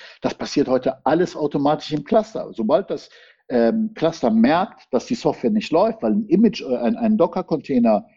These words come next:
nicht so funktioniert, äh, dann fährt er den auf dem, auf einer anderen Instanz wieder hoch.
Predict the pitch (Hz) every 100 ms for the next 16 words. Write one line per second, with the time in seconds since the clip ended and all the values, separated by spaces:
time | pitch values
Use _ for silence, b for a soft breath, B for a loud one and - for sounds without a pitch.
0 | _ 123 117 127 110 120 104 - 101 104
1 | 127 165 b b b _ _ 127 117 117
2 | - 110 - 120 107 104 123 120 - 147
3 | - - 120 113 113 147 151 - 233 -
4 | 147 120 90 90 92 -